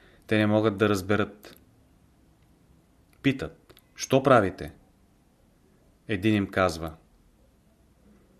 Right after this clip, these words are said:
„Строим свободен университет. Той ще бъде свободен за всички, които желаят да се учат.“ Някой изявил желание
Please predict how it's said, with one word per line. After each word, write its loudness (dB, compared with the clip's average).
„Строим 2
свободен 2
университет. -4
Той 2
ще -4
бъде 2
свободен 0
за -8
всички, -6
които -2
желаят 2
да -2
се -2
учат.“ -6
Някой 0
изявил 0
желание 0